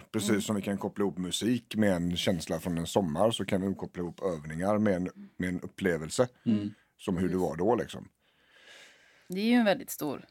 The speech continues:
Speaker 2: motivator, liksom, att det är kul.
Speaker 1: Mm. Och det, det är ju nog, alltså, att veta vad man gör och hur man gör, kunskapen
Speaker 2: Mm.
Speaker 1: om det, men
Speaker 3: Mm.
Speaker 1: också att det är roligt.
Speaker 2: Mm.
Speaker 1: Det tror jag är centralt. Och det,
Speaker 3: Mm.
Speaker 1: det är väl därför lagidrotten är så fantastisk. För där blir det ofta väldigt roligt.
Speaker 2: Mm.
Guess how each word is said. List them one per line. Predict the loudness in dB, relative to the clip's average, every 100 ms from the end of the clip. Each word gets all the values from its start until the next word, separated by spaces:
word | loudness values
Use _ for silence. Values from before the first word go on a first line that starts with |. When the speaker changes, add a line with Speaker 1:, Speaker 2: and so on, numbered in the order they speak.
| -10
Speaker 2:
motivator, | -8 -4 -4 -4 -6 -14
liksom, | -12 -8 -6
att | -8 _ _ -10
det |
är | -6
kul. | -2 -2 -4 4
Speaker 1:
Mm. | 8 8 6 -2 _ _ _ _ -8
Och | -2 2
det, | 4 4
det | 6
är | 6
ju | 6
nog, | 4 0 -4 -12 _ -8
alltså, | -2 0
att | 0 2 4
veta | 6 6
vad | 6 6
man | 6 6
gör | 4
och | 4
hur | 2
man | 2
gör, | 2 2 -2 -8 -4
kunskapen | 0 2 0 -2 0
Speaker 2:
Mm. | 0
Speaker 1:
om | 0
det, | -2
men | 2 2 4
Speaker 3:
Mm. | 2 -4
Speaker 1:
också | -4 -4 -4 -10 _ _ _ -8
att | -6
det | -4
är | -4
roligt. | -4 -6 -10
Speaker 2:
Mm. | -10 -10 -12 _ _ _ _
Speaker 1:
Det | -12
tror | -4 -2 -2
jag | -4
är | -6
centralt. | -8 -4 2 4 6
Och |
det, | 6 6 0
Speaker 3:
Mm. | -6 2
Speaker 1:
det | 4
är |
väl | 8
därför | 6 6 6
lagidrotten | 8 8 6 2 4 6
är | 6
så | 4
fantastisk. | 0 0 0 2 0 0 -14 _ _ _ _ _ _ _
För | -2 4
där | 6
blir | 6 6
det | 6
ofta | 4 2
väldigt | 2 2
roligt. | -2 -4 -12 -8
Speaker 2:
Mm. | -6 -4